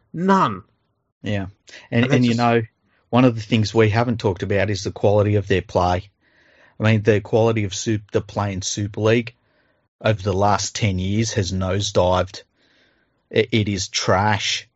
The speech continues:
Speaker 1: Well,
Speaker 2: It
Speaker 1: we
Speaker 2: is
Speaker 1: got,
Speaker 2: fucking terrible.
Speaker 1: we got evidence of that last year when Great Britain came over and they lost every game. They lost to Papua New Guinea. They lost to,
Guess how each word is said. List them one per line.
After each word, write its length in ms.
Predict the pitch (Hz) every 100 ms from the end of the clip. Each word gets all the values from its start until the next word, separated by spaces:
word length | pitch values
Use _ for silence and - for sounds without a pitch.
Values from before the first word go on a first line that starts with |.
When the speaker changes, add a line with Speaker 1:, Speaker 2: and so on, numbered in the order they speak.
| _ _
Speaker 1:
Well, 120 | -
Speaker 2:
It 40 | 110
Speaker 1:
we 40 |
Speaker 2:
is 100 | 104
Speaker 1:
got, 120 | -
Speaker 2:
fucking 480 | - - 120 113 92
terrible. 560 | 95 98 98 98 95 95 -
Speaker 1:
we 120 | 185
got 140 | 175
evidence 340 | 123 120 117 104
of 100 | 95
that 180 | 98
last 300 | 95 98 - 107
year 140 | 101
when 120 | 92
Great 300 | 101 123 123
Britain 260 | 113 110 110
came 280 | 113 101 95
over 420 | 98 95 95 - _ _ _ _
and 360 | - 104 101 98 -
they 180 | 107 110
lost 340 | 104 101 -
every 220 | 101 98 95
game. 500 | 104 98 95 98 - _ _ _ -
They 100 | 107
lost 260 | 104 -
to 60 | 104
Papua 320 | - 101 107
New 100 | 104
Guinea. 500 | 101 127 127 123 110 - - _
They 160 | 113 110
lost 300 | 110 101 -
to, 120 | 95